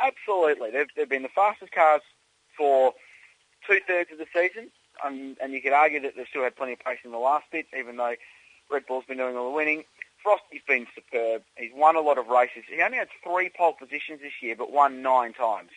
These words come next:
So that shows how good his racecraft was. Um, worked his way to the front. The team were outstanding. Didn't balls up any pit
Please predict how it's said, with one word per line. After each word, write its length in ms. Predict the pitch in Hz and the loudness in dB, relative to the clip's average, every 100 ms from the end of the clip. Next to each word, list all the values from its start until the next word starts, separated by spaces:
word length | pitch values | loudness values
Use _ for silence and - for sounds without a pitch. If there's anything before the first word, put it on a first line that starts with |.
| - _ - - _ - | -20 _ -20 -20 _ -4
So 100 | 120 | 2
that 200 | 151 - | 0 2
shows 240 | 160 139 | 0 0
how 120 | 147 131 | 0 -2
good 180 | 135 | -2
his 200 | 127 123 | -8 -8
racecraft 680 | 113 120 131 - 135 123 - | 0 0 0 -2 2 2 2
was. 240 | 127 147 180 _ _ _ _ _ | -2 -4 -6 _ _ _ _ _
Um, 480 | 123 120 120 117 117 143 | -2 4 6 4 0 0
worked 260 | 156 151 | 0 0
his 140 | 139 135 | -4 0
way 140 | 131 | 0
to 40 | |
the 80 | 120 | 0
front. 300 | - 120 117 | -2 0 0
The 60 | 107 | -4
team 280 | - 151 139 | -4 -4 -2
were 140 | 117 | -4
outstanding. 760 | 113 - - 123 120 120 117 - _ _ _ _ - | -4 -8 -4 -4 -4 -8 -12 -16 _ _ _ _ -12
Didn't 240 | 156 139 | -10 -8
balls 220 | 127 123 120 | -8 -6 -6
up 100 | 120 | -8
any 160 | 113 | -12
pit 200 | 107 131 | -10 -10